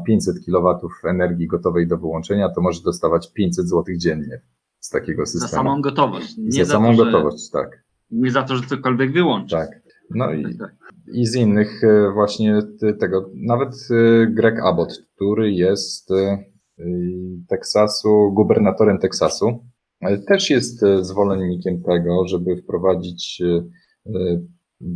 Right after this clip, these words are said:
Speaker 1: prawo w, w prawo w Teksasie, które będzie w jakiś tam sposób udogodni-, e, dawało udogodnienia do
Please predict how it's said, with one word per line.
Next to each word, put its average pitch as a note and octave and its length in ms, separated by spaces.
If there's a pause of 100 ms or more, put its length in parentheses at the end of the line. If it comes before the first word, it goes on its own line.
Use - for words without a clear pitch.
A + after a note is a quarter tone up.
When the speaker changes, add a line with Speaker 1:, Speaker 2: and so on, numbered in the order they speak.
(800)
Speaker 1:
prawo G2 480
w, - 200 (440)
w - 140
prawo F#2 280
w F2 60
Teksasie, F2+ 460
które G#2 320
będzie G2 300
w G2+ 40
jakiś G2+ 300
tam F#2 160
sposób F#2+ 480 (200)
udogodni-, G2 680
e, F2 460
dawało F#2+ 460
udogodnienia F#2+ 840
do D#2+ 380